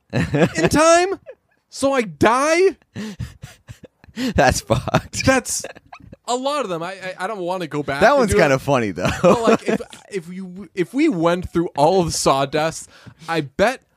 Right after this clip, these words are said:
Speaker 2: a decent amount of them would be, like, they didn't figure out a riddle.
Speaker 1: Yeah, well, it would be, like, a good exercise to rank the unfairness of Saw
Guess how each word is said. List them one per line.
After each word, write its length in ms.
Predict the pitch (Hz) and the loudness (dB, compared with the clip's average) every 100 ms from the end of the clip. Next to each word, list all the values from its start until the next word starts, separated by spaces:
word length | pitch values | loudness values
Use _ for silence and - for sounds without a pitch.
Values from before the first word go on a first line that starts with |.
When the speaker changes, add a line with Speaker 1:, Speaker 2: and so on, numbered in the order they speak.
| - | -6
Speaker 2:
a 80 | 170 | -6
decent 540 | 139 - 247 320 294 | -4 -2 0 0 0
amount 380 | 240 180 170 180 | -2 0 0 -2
of 80 | 190 | -2
them 260 | 196 208 175 | -4 -6 -2
would 220 | 165 151 | 0 2
be, 200 | 170 175 | 0 0
like, 300 | 165 143 - _ - | 2 0 -2 _ -6
they 220 | 131 160 | 2 4
didn't 200 | 160 165 | 4 0
figure 340 | 160 156 143 | -2 -2 -2
out 100 | 139 | -2
a 40 | 131 | -2
riddle. 400 | 123 107 90 - _ _ - | -4 -4 -6 -14 _ _ -2
Speaker 1:
Yeah, 340 | 135 202 101 | 2 4 2
well, 200 | 110 156 - 117 | 0 -2 -2 0
it 80 | 160 | 2
would 160 | 294 330 | 2 2
be, 140 | 254 | 4
like, 140 | 185 151 | 2 0
a 60 | |
good 340 | 143 - 139 127 | -8 -2 2 2
exercise 560 | 120 - - 117 110 - | 2 -2 -2 0 -2 -4
to 120 | 117 | -6
rank 440 | 90 98 107 107 | -4 -4 -4 -6
the 160 | 107 107 | -6 -6
unfairness 1040 | 98 110 107 - 101 101 92 85 82 - - _ _ _ | -6 -6 -8 -6 -4 -2 -4 -8 -4 -4 -6 _ _ _
of 300 | 104 98 87 | -2 -2 -2
Saw 580 | - - 95 90 85 82 | -4 2 4 4 2 0